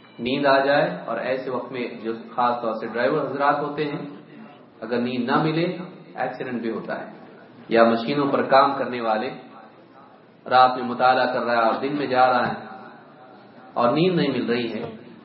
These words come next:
ہو سکتا ہے کوئی حادثہ بھی ہو جائے۔ اس لیے بہت ضروری ہے کہ انسان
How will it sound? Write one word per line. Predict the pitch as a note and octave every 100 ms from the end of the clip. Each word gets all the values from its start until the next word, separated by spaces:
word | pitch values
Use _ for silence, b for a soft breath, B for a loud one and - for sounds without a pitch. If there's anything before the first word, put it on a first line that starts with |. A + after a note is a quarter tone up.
| - - C#3+
ہو |
سکتا | C#3 C#3 - C3
ہے | A#2+
کوئی | B2 -
حادثہ | G#2 G2 -
بھی | G#2+ -
ہو | E2+ -
جائے۔ | - - - - - - - - - - - - - - - -
اس | -
لیے | D3+
بہت | C#3+ D3+ D#3+
ضروری | C#3+ D#3 F#3
ہے | E3+
کہ | - C3
انسان | A#2+ B2+ C3+ C#3